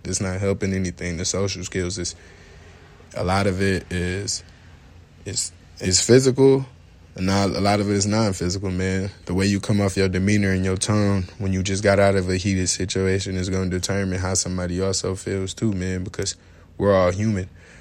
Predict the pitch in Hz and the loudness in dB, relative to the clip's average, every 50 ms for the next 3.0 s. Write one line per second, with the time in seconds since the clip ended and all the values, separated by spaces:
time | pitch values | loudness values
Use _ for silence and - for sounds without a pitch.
0 | - - - - - - 98 98 104 113 117 117 110 - - 117 104 107 104 113 | -20 -20 -20 -14 -8 -6 -2 0 2 4 4 4 2 0 -2 -2 -2 -2 -2 -4
1 | - - 170 180 170 143 127 - - - - - - - - - 117 113 - 127 | -2 0 0 0 0 0 -4 -8 -18 -20 -20 -20 -20 -16 -8 -6 -4 0 0 0
2 | 127 127 117 110 110 107 101 98 110 110 110 107 101 - 110 107 107 104 104 104 | 0 2 2 4 4 4 4 4 2 0 0 0 -2 -2 -2 0 0 0 -2 -4